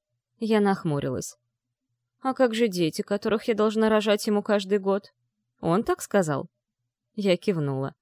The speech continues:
"В карете, когда мы ехали сюда. А еще Рогувертский. Для краткосрочной программы вовсе нет нужды вдалбливать в меня местный язык.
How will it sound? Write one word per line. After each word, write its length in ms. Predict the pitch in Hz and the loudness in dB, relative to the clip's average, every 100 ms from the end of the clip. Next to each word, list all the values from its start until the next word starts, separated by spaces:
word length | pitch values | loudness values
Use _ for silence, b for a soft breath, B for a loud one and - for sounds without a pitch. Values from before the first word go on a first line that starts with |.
| _ _ _ _ _ | _ _ _ _ _
"В 80 | - | 0
карете, 440 | 277 254 170 196 | 2 4 2 0
когда 280 | 175 165 170 | -4 0 0
мы 120 | 175 | 2
ехали 400 | 160 151 165 151 | 0 -2 -4 -6
сюда. 380 | - 151 143 156 _ _ _ _ _ _ | -4 -4 -6 -6 _ _ _ _ _ _
А 120 | 254 | -2
еще 260 | 262 302 | 0 2
Рогувертский. 960 | 294 285 277 208 143 143 - - - 180 _ _ _ _ _ | 4 4 2 2 0 -2 -6 -12 -10 -12 _ _ _ _ _
Для 220 | 233 254 | 0 2
краткосрочной 760 | 262 254 - 247 254 233 233 226 | 2 2 2 2 2 2 0 0
программы 500 | 262 240 220 247 233 | 0 2 2 2 2
вовсе 320 | 240 240 226 | 2 0 0
нет 180 | 220 302 | 0 0
нужды 380 | 320 311 254 233 | -2 0 2 2
вдалбливать 600 | 196 190 165 175 165 - | 4 2 2 2 0 0
в 40 | |
меня 240 | 180 175 160 | 0 2 0
местный 380 | 156 - 160 | -2 -2 -2
язык. 420 | 160 156 151 - | -2 -2 -2 -6